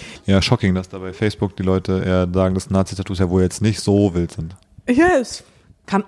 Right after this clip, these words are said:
Speaker 2: kann schon mal passieren.
Speaker 1: Ja.
Speaker 2: Man sollte den Menschen doch nicht darauf reduzieren, nur weil er irgendwelche Nazi-Tattoos hat, dass er vielleicht auch au-, ein Nazi ist.
Speaker 1: Nur weil er ü-,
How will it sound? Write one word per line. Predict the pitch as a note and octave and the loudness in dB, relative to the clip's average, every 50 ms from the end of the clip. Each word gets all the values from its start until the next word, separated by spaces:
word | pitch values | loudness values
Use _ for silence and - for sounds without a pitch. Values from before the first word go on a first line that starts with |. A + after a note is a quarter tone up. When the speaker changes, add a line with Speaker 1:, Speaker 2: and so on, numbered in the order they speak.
| - - | -6 -12
Speaker 2:
kann | - - A#3+ A#3+ C4+ | -4 0 0 2 2
schon | - - C4+ B3 | 2 0 0 0
mal | A#3+ B3 | 0 0
passieren. | - - C4 A#3+ - - - C#4 D4 B3 G3+ F#3+ F#3+ - _ _ - - F2 E3+ | 0 2 0 0 0 -2 -4 -2 -2 0 -2 -2 -4 -6 _ _ -14 -12 -10 -6
Speaker 1:
Ja. | E3 | -2
Speaker 2:
Man | G#3 G#3+ G3+ | 0 2 2
sollte | A3 G#3 A#3+ C4 C4 | 2 2 2 2 2
den | A#3+ A#3 G#3+ | 2 2 2
Menschen | G#3+ A3+ B3+ - - C4+ | 2 0 -2 -4 -6 -2
doch | B3 B3 A#3+ A#3+ | -2 -2 -2 -2
nicht | C4 C#4+ D4 - - | -4 -4 -4 -4 -6
darauf | B3+ B3 B3 A#3+ A#3 - - | -4 -2 -2 -2 -2 -4 -6
reduzieren, | A#3 A3+ A3+ G#3+ - - - A3+ A#3+ A#3+ A#3 A3 | -6 -6 -6 -6 -8 -8 -6 -4 -2 -2 0 0
nur | A#3+ B3 A3+ | -2 -2 -2
weil | A#3 A#3 A3 | -2 -2 -2
er | - | -2
irgendwelche | A3 A#3 A#3 A3+ - A3 | -2 -2 -4 -4 -2 -2
Nazi-Tattoos | G3+ G#3+ A#3+ D4 C#4+ - A3 - - G#3 - - G3+ G#3 G#3 - B3 | 0 0 0 -2 -4 -6 -8 -4 -4 -4 -4 -4 -6 -6 -6 -4 -2
hat, | A#3 | 0
dass | A3 G3+ - | 0 2 4
er | A3+ A3 | 2 2
vielleicht | - - A3+ A3 - | 2 2 0 0 0
auch | F#3 G#3 - | -2 -2 -2
au-, | - A3 - A3 | -4 -4 -4 -2
ein | G#3+ G#3 | 0 2
Nazi | G#3+ G#3 G#3+ G#3 - - A3 | 2 2 2 0 -2 -2 -2
ist. | A#3 D4 - - - - - - - - - | -2 -2 -2 -4 -10 -14 -18 -18 -20 -14 -8
Speaker 1:
Nur | - A2+ G#2+ | -6 -2 0
weil | A#2 A#2 A#2 | 2 2 2
er | A2+ A#2 A2+ | 2 0 0
ü-, | A2+ | -4